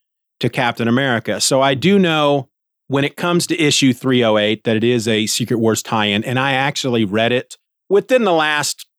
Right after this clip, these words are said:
two or three years. In fact, I did an episode of Just Another Fanboy talking about Captain America number three oh eight.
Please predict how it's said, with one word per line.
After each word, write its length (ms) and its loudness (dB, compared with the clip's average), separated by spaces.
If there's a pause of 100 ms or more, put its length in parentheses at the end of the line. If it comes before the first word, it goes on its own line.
(320)
two 160 2
or 80 4
three 220 2
years. 500 4 (460)
In 120 2
fact, 540 -2
I 320 2
did 500 2
an 220 0
episode 540 2
of 100 -2
Just 240 -2
Another 240 2
Fanboy 800 0 (400)
talking 360 0
about 320 0
Captain 320 -2
America 380 0
number 240 2
three 300 0
oh 120 2
eight. 320 0